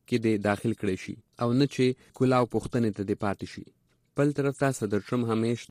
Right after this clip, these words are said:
د مؤاخذې د بهیر غندنه کړې او دې ته یو دوکه یا مذاق ویلی دی. تر دې پورې د سویټزرلینډ په ډیوس ښار کې هم خبریالانو ته ویل چې دا یو جعلي مقدمه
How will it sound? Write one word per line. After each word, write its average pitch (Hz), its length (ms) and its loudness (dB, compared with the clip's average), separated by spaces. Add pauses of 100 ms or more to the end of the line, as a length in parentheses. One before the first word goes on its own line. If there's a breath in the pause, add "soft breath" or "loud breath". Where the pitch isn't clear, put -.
(120)
د 113 160 0
مؤاخذې 110 500 0 (120)
د 101 200 0
بهیر 104 360 -2 (160)
غندنه 107 500 2
کړې 98 200 -2 (120)
او 104 60 -2 (300)
دې 135 180 4
ته 131 60 0
یو 117 240 0
دوکه 101 440 -2 (260)
یا 107 280 0 (300)
مذاق 104 460 -2
ویلی 101 240 0
دی. - 160 -6 (540 soft breath)
تر 127 200 0
دې 147 180 2
پورې 131 200 2 (200)
د 117 200 0
سویټزرلینډ 120 600 0 (240)
په 107 80 -4 (160)
ډیوس 123 260 0 (100)
ښار 123 260 -2
کې 110 100 0 (100)
هم 135 240 2 (340 soft breath)
خبریالانو 120 600 0
ته 120 140 0
ویل 131 180 4
چې 131 240 -4
دا 123 160 4
یو 117 200 0 (100)
جعلي 107 380 0 (200)
مقدمه 104 440 0